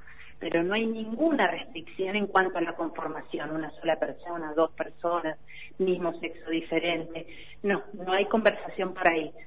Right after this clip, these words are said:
sino la disposición para ahijar a través de la adopción y transformarse en mamás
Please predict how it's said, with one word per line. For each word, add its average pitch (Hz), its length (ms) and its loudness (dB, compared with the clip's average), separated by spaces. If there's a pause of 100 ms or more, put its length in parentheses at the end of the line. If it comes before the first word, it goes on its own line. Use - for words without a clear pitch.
(160)
sino 196 460 4
la 175 200 2 (120)
disposición 226 1120 -2 (260)
para 170 220 8
ahijar 220 560 2 (120)
a 185 120 2
través 170 320 2
de 180 80 -6
la 170 80 0
adopción 143 520 -6 (340)
y - 120 -6
transformarse 170 800 0
en 180 100 -4
mamás 175 340 2